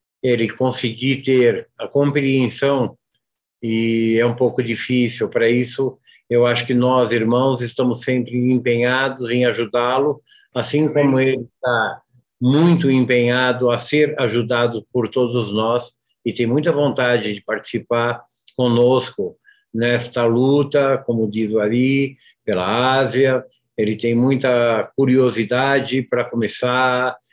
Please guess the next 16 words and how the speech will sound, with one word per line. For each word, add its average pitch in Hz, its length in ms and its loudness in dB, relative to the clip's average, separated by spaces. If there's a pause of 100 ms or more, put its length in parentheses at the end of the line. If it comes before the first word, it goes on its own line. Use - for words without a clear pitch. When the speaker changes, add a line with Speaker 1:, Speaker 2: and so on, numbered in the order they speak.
(140)
Speaker 1:
e 117 100 0
eu 117 140 4
acho 123 300 -2
que 127 80 2
assim 123 340 -2
que 127 140 -4
ele 117 220 -2
começar 113 580 -4 (520)
a 117 180 0
ter 117 260 0
essa, 110 360 0
a 117 60 -2
participar 123 840 -2
dessas 110 360 -2
reuniões 113 540 0
conosco, 127 840 0